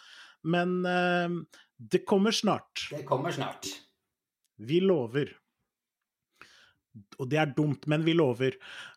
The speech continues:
Speaker 1: Ehm, ellers så finner du alltid podcasten på, ja, på iTunes og på Spotify. Eh, og, og, og du finner den egentlig overalt hvor du pleier å høre på,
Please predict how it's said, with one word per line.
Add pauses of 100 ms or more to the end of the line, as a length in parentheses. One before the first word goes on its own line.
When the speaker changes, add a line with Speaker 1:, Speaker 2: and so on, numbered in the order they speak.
Speaker 1:
Ehm, (200)
ellers
så (300)
finner
du
alltid
podcasten
på, (500)
ja,
på (100)
iTunes
og
på
Spotify. (720)
Eh,
og,
og,
og
du
finner
den
egentlig
overalt
hvor
du
pleier
å
høre (160)
på,